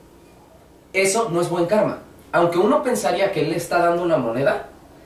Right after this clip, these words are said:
el problema es la intención. Si la intención viene del orgullo y el egoísmo de decir, "Yo tengo", y él no tiene nada, entonces, pobrecito, le doy, eso no te genera un buen karma. En cambio, a que si tú realmente piensas, lo ves y dices,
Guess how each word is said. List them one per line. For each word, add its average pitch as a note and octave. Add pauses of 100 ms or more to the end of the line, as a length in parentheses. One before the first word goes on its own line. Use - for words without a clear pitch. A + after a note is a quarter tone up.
(200)
el D#3
problema E3
es G3
la F3
intención. C#3
Si D3
la D3
intención D#3
viene F3+
del C#3
orgullo D#3
y C3
el B2+
egoísmo C#3
de B2+
decir, D3+ (220)
"Yo G3+
tengo", D3 (460)
y D#3+
él F3
no F3
tiene E3+
nada, D3+
entonces, D#3
pobrecito, D#3
le A2
doy, C3 (1160)
eso F#3+
no F#3+
te A#3
genera G3+
un F3
buen E3
karma. A#3 (800)
En E3+
cambio, G3+
a C#3+
que C#3+
si C#3+
tú G#3+
realmente E3+
piensas, D#3+
lo B2+
ves D3+
y C#3
dices, C#3+